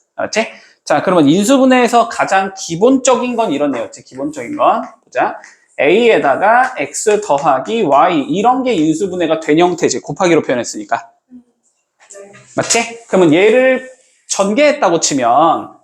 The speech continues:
Speaker 1: 에이엑스 더하기 에이와이 이렇게 적을 수 있는 거잖아. 맞지? 전개했다고 치면. 자, 그러니까 지금 여기에서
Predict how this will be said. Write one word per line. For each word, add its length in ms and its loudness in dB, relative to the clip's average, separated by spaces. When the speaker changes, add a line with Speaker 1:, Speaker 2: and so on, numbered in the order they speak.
Speaker 1:
에이엑스 640 2
더하기 540 2
에이와이 640 2
이렇게 320 -4
적을 220 -2
수 120 -12
있는 160 -10
거잖아. 380 -12
맞지? 440 -4
전개했다고 720 2
치면. 560 0
자, 160 -2
그러니까 400 0
지금 520 -2
여기에서 600 2